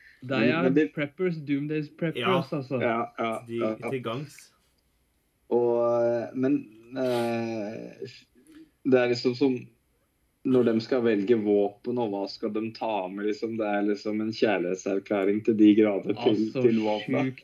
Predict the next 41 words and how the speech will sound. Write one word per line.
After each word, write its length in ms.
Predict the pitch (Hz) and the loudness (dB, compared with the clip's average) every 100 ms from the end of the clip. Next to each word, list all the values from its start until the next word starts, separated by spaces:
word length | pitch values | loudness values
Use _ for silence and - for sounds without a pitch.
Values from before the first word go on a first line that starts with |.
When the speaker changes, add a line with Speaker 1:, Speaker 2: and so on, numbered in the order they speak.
| - | -6
Speaker 3:
Det 120 | 185 | -4
er 240 | - 147 180 | 0 4 4
jo, 80 | 208 | 2
altså, 220 | 185 175 190 | 0 0 0
dette 180 | - | 0
er 140 | 190 180 | 2 2
jo 80 | 180 | 2
slektninger 720 | 202 180 - - 127 156 160 | 0 -2 -4 -8 -6 -6 -4
av 160 | 151 - | -6 -6
Tuckleberry 800 | 131 - 156 131 151 147 175 | -12 -6 -6 -4 -4 -2 -6
fra 240 | 170 151 139 | -6 -4 -4
Politiskolen-filmene, 1080 | 151 101 95 - 117 117 131 123 139 160 151 | -6 -10 -10 -8 -8 -4 -4 -4 -6 -6 -6
ikke 100 | 127 | -4
sant? 300 | 131 135 131 | -4 -6 -6
Eh, 640 | 131 127 127 127 123 139 | -6 -4 -6 -6 -4 -2
Speaker 1:
Ja. 20 | 135 | -2
Speaker 2:
Ja, 180 | 117 - 110 | -4 -10 -8
ja. 160 | 113 - _ | -8 -10 _
Speaker 3:
men, 240 | 156 165 | -8 -2
men 140 | 175 175 | 0 0
det 80 | 156 | 0
Speaker 2:
Det 60 | |
er 20 | 127 | 0
Speaker 3:
som 80 | |
er 160 | 156 151 | 0 -2
Speaker 2:
faren 160 | 110 110 | -2 0
Speaker 3:
litt, 120 | 117 | 0
Speaker 2:
og 100 | 120 | -2
mora. 240 | 107 110 - - | -6 -8 -12 -6
Speaker 3:
det 160 | 143 143 | -4 -2
som 140 | 180 | -2
er 100 | 156 156 | -4 -4
litt 160 | 156 | -6
gøy, 240 | 143 147 135 - | -2 2 2 0
<laughs> 220 | 170 190 139 | 4 4 4
ja, 100 | - - - - - | 0 -8 -10 -20 -10
det 100 | 139 | -8
som 120 | 151 160 | -2 -2
er 100 | 151 | -2
litt 180 | 151 139 | -4 0
gøy 200 | 139 | 0